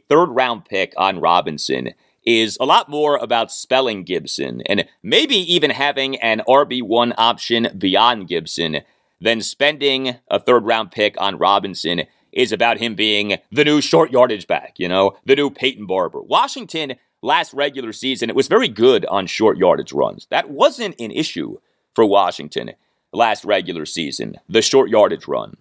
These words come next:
Uh, Antonio Gibson being banged up was an issue for Washington last regular season. Antonio Gibson leaving yards on the field was an issue for Washington last regular season. Antonio Gibson's fumbling was an issue for Washington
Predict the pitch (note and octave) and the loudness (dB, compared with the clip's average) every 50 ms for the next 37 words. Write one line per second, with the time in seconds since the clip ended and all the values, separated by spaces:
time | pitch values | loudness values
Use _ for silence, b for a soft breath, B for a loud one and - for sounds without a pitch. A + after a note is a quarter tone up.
0 | _ - - C#2+ D#2 E2 - - A#2+ A#2+ - G#3+ C4 D4 C4 G3 B2+ - C3 D#3 | _ -2 2 4 4 4 4 2 -2 -2 0 0 2 4 4 2 2 2 -2 -2
1 | - - - C#3+ A#2 F2 B2 C3 C3+ C3 A2 F2+ G#2 A#2 A#2 A#2 G2+ A2+ A#2+ A#2+ | 0 -2 -2 -2 -2 0 0 0 0 0 0 0 0 0 0 0 0 2 2 2
2 | - - _ _ G#2 A2+ G#2+ F#2+ G2 G2 F#2 E2 - E2 D#2 D2+ - D#2 D#2 D2+ | 0 -4 _ _ 2 2 2 4 2 0 0 0 0 -2 -4 0 2 2 4 4
3 | D#2 D2+ B1+ - - D2 C#2 - - - - - _ _ _ _ _ _ - G#2+ | 4 2 2 0 -6 -10 -4 -4 -4 -4 -4 -12 _ _ _ _ _ _ -2 -2
4 | G#2+ F#2+ F2 - - F2 F#2 E2+ D2+ C#2+ C2 C#2 C#2 - - - D2 A1 - - | 0 0 -2 -4 -6 -4 -4 -4 -4 -4 -8 -10 -10 -8 -6 -4 -4 -4 -6 -8
5 | G1+ G#1 A1 D#2+ E2+ - D#3 F#3+ A#3+ A#3+ G#3 D3 A2+ B2 C#3+ D3 - - C3+ B2+ | -8 -6 -4 -6 -4 -2 -2 -2 2 2 0 2 2 0 0 0 2 0 0 0
6 | B2 A2 - F#2+ G2 A2+ C#3 C#3 B2+ A#2 G#2 G#2 G#2+ G#2+ G#2 A2 F2+ - - A#2+ | 0 0 -2 -2 2 2 2 2 2 2 4 4 6 6 4 4 2 0 -2 -2
7 | A#2+ G2 - - - D#3+ F3+ D#3+ F2 D2+ - - - - _ _ _ - A2+ B2 | -2 -2 -6 -6 -6 -2 0 0 0 -2 -4 -8 -10 -10 _ _ _ 2 2 2
8 | G2 G#2+ G#2+ G#2 F#2+ - - D#2 C#2+ B1 - C#2 C#2 D#2 D#2 D2+ B1+ C2 - C2 | 4 4 2 2 2 2 -2 -4 -4 -2 -2 -2 0 2 4 2 2 0 -2 -8
9 | B1+ A#1+ - B1 A1+ - - _ _ _ _ _ _ - D#2+ G#2+ G#2 F#2+ F2 - | -8 -6 -6 -6 -6 -8 -14 _ _ _ _ _ _ -4 0 0 0 0 -2 -6
10 | - F2+ F#2 F2 D#2 D#2 D#2 D2 C#2 - - E2 D2+ A1+ G#1+ - - A1+ G#1+ - | -4 -2 -2 -2 -2 -4 -8 -8 -10 -6 -4 -4 -4 -4 -4 -6 -6 -6 -4 -4
11 | G2+ A2+ - - E3 A3 A3+ G#3 E3+ C3+ C#3 E3+ E3 - - E3 D#3+ D3+ A#2+ A#2 | -4 -4 0 0 0 2 2 0 0 0 0 -2 -2 0 -2 -2 -2 -2 -4 -8
12 | - _ - G#3 D#4+ C#4+ A#3 E3 - - _ _ _ _ _ _ _ _ B2+ D3 | -10 _ 0 0 0 0 -4 -8 -8 -10 _ _ _ _ _ _ _ _ 0 0
13 | B2+ A#2+ B2 B2 G#2 - - F2 D#2 - - _ G2+ G#2 G2+ G#2 G#2 F2 - - | 0 2 -2 -2 -4 -4 -6 -8 -8 -10 -6 _ 0 2 2 4 2 2 0 -4
14 | C#2+ C#2 - - A#1+ - | -10 -10 -10 -10 -10 -10